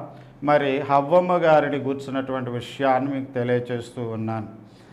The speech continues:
ఆదికాండము మూడవ అధ్యాయం మొదటి వచనము నుండి ఆరో వచనం వరకు ఉన్నటువంటి వాక్య భాగములో చూసినట్లయితే, మరి ఒంటరిగా ఉన్నటువంటి హవ్వగారి దగ్గరికి సర్పములో ప్రవేశించి సాతాను వచ్చి అక్కడ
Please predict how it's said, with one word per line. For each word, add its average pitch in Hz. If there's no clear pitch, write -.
ఆదికాండము 156
మూడవ 147
అధ్యాయం 135
మొదటి 131
వచనము 127
నుండి 123
ఆరో 151
వచనం 139
వరకు 131
ఉన్నటువంటి 127
వాక్య 120
భాగములో 120
చూసినట్లయితే, 120
మరి 123
ఒంటరిగా 165
ఉన్నటువంటి 139
హవ్వగారి 139
దగ్గరికి 123
సర్పములో 165
ప్రవేశించి 139
సాతాను 135
వచ్చి 131
అక్కడ 123